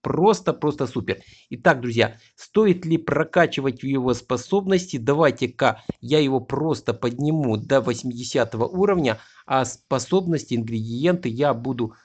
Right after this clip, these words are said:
на тратить на другие герои, вот за которых попросили наши подписчики.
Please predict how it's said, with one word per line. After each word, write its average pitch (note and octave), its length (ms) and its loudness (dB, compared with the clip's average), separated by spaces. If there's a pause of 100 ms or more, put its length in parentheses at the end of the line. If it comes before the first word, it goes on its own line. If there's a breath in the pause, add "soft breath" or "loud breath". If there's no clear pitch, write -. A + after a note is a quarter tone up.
(120 soft breath)
на A#2 140 -2
тратить D3 460 -2
на B2+ 160 0
другие A#2 400 -4
герои, B2+ 400 2
вот A#2+ 360 -2
за A#2+ 220 -4
которых B2 520 -4
попросили A#2 560 -4
наши A#2 340 0
подписчики. A2 680 -6